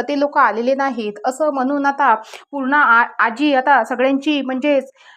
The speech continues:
अ, प्रतिमाची आणि रविराज, सायलीची वाट बघत असतात. तेव्हा आता अर्जुनसुद्धा तिथेच असतो आणि आता तो ऑफिसमधून आता धावत पळत सुटत पुन्हा येत असतो. तिकडे आता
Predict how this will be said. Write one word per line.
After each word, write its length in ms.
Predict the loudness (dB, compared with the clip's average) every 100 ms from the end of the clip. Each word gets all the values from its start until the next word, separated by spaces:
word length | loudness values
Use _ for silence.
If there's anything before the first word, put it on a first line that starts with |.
| _ -4
अ, 160 | -2 0
प्रतिमाची 720 | 0 0 0 0 0 0 2
आणि 260 | 2 2 0
रविराज, 440 | 0 2 2 2
सायलीची 420 | 2 0 0 -2 0
वाट 220 | 2 2
बघत 260 | 0 0
असतात. 340 | -2 -2 -2 0
तेव्हा 160 | 0 2
आता 160 | 4 2
अर्जुनसुद्धा 480 | 2 -2 -6 -4
तिथेच 360 | -4 -4 -6 -4
असतो 300 | -4 -4 -4
आणि 260 | -2 -2 -2
आता 260 | 0 2 2
तो 200 | 2 2
ऑफिसमधून 640 | 0 -2 -6 -6 -4 -2
आता 220 | 0 0
धावत 320 | 0 0 -4 -2
पळत 220 | 0 0
सुटत 480 | -2 -8 -4 -4 -6 -10
पुन्हा 260 | -4 -2
येत 200 | -2 -4
असतो. 300 | -4 -2 -4
तिकडे 300 | -4 -6 -2 0
आता 320 | 2 2